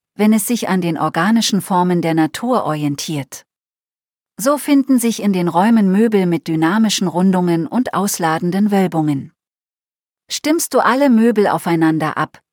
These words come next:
ergibt sich so ein sehr harmonisches Gesamtbild ohne Ecken und Kanten. Organische Formen bestimmen seit jeher deinen Raum. Auch wenn du deine Möbel klassisch gewählt hast, wirst du bei genauem Hinsehen erstaunt sein,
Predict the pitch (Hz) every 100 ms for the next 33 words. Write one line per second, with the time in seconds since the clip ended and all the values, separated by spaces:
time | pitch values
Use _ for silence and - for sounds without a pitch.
0 | _ 196 208 277 - 277 - 214 202 165
1 | 170 202 240 220 196 180 240 262 220 202
2 | - 180 170 185 - 170 160 - 220 240
3 | - 165 - 151 - 208 - 185 147 -
4 | 143 - _ _ _ _ _ _ _ _
5 | _ - 226 220 277 302 277 214 - 185
6 | 185 185 175 170 - 220 220 196 190 185
7 | 202 220 208 180 165 156 151 143 147 135
8 | 139 _ _ _ _ _ _ _ _ _
9 | 214 247 - 226 214 202 190 180 170 190
10 | 247 208 170 - 202 - 190 - 185 180
11 | 180 - 170 160 - _ _ 233 277 -
12 | 226 208 196 196 202 233 220 208 240 202
13 | 185 170 147 - 185 190 202 180 160 143